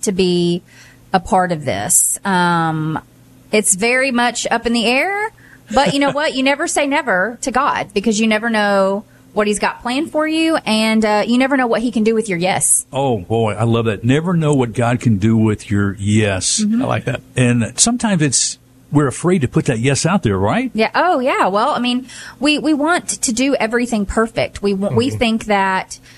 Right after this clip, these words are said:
Speaker 1: um, that living, uh, you know, out as a Christian business owner means, uh, you know, that you're guaranteed success. And that's not, that's not what it's about.
Speaker 2: Yeah.
Speaker 1: Um, it's about making connections,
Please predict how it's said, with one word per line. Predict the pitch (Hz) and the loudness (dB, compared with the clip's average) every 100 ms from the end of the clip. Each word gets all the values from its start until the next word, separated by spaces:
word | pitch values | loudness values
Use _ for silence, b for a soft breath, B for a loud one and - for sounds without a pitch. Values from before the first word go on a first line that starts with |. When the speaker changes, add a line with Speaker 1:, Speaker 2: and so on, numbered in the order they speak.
| B - | B -2
Speaker 1:
um, | 202 196 185 196 | 0 2 0 -2
that | 196 | -2
living, | 202 220 226 226 226 220 - - | 0 0 0 0 0 0 -2 -8
uh, | - - - | -12 -8 0
you | 220 | 2
know, | 196 - | 2 0
out | 202 202 208 - - _ - - - - | -2 -2 -4 -8 -14 _ -20 -20 -20 -6
as | 208 220 208 | -2 0 -2
a | |
Christian | - 226 - 208 | -2 -2 0 0
business | 185 202 214 202 | 2 2 2 2
owner | 180 175 170 175 - B B B - - - | 2 2 2 0 -4 B B B -20 -20 0
means, | 214 226 226 214 208 - - - | 2 4 4 4 2 2 0 -4
uh, | 277 - | -6 -2
you | 220 | 0
know, | 196 180 - | 2 0 -2
that | 190 208 - - | -2 -2 -2 -10
you're | 233 226 | -2 0
guaranteed | 214 226 214 208 220 196 | 2 0 0 0 0 0
success. | 196 - - 285 - - - - - b b - - | -2 -2 -2 -2 -4 -2 0 0 -6 b b -14 -2
And | 233 | 0
that's | 277 - | 2 0
not, | 277 285 - - 196 | -2 -2 -4 -8 -4
that's | 233 247 | -2 0
not | 247 226 | 0 0
what | 220 | 0
it's | - | 0
about. | 190 220 143 143 - | -2 0 0 -2 -6
Speaker 2:
Yeah. | - 196 185 | -4 0 2
Speaker 1:
Um, | 185 180 | 0 -2
it's | - | -2
about | 214 196 185 185 202 | 0 0 2 0 0
making | 208 214 233 | 0 2 2
connections, | 240 196 - - 180 175 180 - | 2 2 0 -2 0 2 0 -2